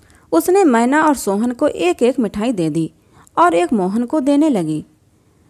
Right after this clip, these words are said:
"मिठाई तो लड़कों के लिए लाया था अम्मा, और तू तो जैसे बुढ़ा हो गया। क्यों? इन लड़कों के सामने तो बूढ़ा ही हूँ, लेकिन मेरे सामने तो लड़का ही है।" मोहन ने मिठाई ले ली।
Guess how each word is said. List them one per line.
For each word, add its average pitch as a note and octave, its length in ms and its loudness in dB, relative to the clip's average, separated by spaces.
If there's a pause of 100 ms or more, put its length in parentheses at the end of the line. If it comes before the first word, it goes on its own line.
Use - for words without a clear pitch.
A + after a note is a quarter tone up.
(220)
"मिठाई D#4 360 2
तो F4+ 120 0
लड़कों A#3+ 340 0
के C4+ 120 -4
लिए C#4+ 160 0
लाया F3 300 -2
था A#3 160 -4
अम्मा, B3 300 -4 (640)
और E4+ 120 4
तू D#4+ 200 -2
तो E4+ 160 0
जैसे D#4 320 2
बुढ़ा F3+ 320 -2
हो B3+ 180 0
गया। C#4 300 -2 (180)
क्यों? E4 280 0 (800)
इन E4+ 160 2
लड़कों C#4 380 2
के D4+ 100 -2
सामने G3+ 360 -2
तो C#4 160 -4
बूढ़ा D4 320 0
ही A3+ 240 0
हूँ, E3+ 240 -4 (640)
लेकिन D#4+ 360 2
मेरे A3+ 260 0
सामने G#3 380 -4
तो C4 320 -6
लड़का C4+ 340 0
ही G#3 220 0
है।" A#3+ 260 -4 (800)
मोहन E4 340 6
ने F#4+ 120 4
मिठाई A#3 360 2
ले F#3 160 2
ली। D#3+ 240 -2